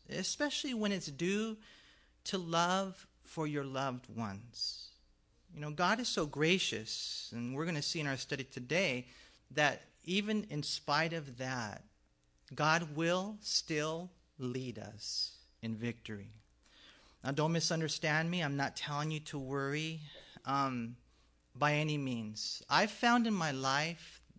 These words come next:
and I've learned this, that when I trust the Lord and I keep my eyes on Him, even in the diffica-, situations that I think are so difficult and impossible, and I see, and I'm specifically thinking of situations right now in my mind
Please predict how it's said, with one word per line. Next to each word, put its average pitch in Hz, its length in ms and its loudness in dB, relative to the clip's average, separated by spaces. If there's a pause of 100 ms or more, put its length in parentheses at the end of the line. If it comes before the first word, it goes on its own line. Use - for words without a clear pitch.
and 127 120 0
I've 165 180 2
learned 165 380 0
this, 110 520 -4 (580)
that 127 160 0
when 139 180 0
I 135 120 2
trust - 560 0
the 185 100 -2
Lord 127 560 0 (380)
and 131 120 0
I 117 180 -2
keep - 400 -4
my 175 200 0
eyes 165 280 2
on 160 180 0
Him, 139 300 -2
even 170 200 0
in 190 160 2 (140)
the 139 100 -8
diffica-, 170 800 2 (120)
situations 180 760 0
that 143 80 -4
I 139 80 -2
think 160 260 -4
are 143 80 0
so 208 280 0
difficult 170 880 0 (340)
and 139 120 0
impossible, 170 920 2
and 139 140 0
I 127 80 0
see, 170 640 0
and 127 80 0
I'm 147 200 0
specifically 180 720 -4
thinking 170 380 -6
of 135 100 -4
situations 156 640 -4
right 143 180 0
now 147 160 0
in 147 60 0
my 147 140 2
mind 135 380 0